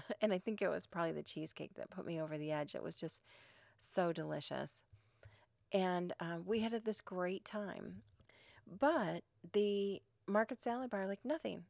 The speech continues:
Just anybody can go up and no masks, no gloves, nothing. So just everything is fine now. <laughs> It's just a very odd world to be in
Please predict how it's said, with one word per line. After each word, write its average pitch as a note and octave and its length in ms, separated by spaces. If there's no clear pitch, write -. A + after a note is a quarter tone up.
Just - 180
anybody F#3 380
can G3+ 100
go F#3+ 160
up C4 260
and D#3+ 400
no D#3 140
masks, A3+ 580
no D3 400
gloves, G#3+ 420
nothing. F#3 540
So G3 220
just F3+ 300
everything F3+ 380
is F#3 120
fine F#3+ 300
now. B3 400
<laughs> D#3+ 220
It's A#3 300
just C#4+ 220
a D4+ 60
very G3+ 480
odd E3 420
world D#3+ 460
to - 120
be D3 220
in C#3 280